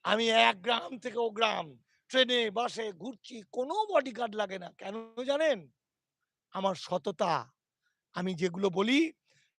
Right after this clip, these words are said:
সেটা চরম শক্তি, সেটা হচ্ছে সত্যি, তাই বলছি। আমি যে কথাগুলো বলছি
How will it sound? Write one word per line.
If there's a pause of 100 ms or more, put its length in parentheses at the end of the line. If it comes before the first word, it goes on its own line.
(140)
সেটা (180)
চরম
শক্তি, (320)
সেটা
হচ্ছে
সত্যি, (600)
তাই
বলছি। (920)
আমি
যে
কথাগুলো
বলছি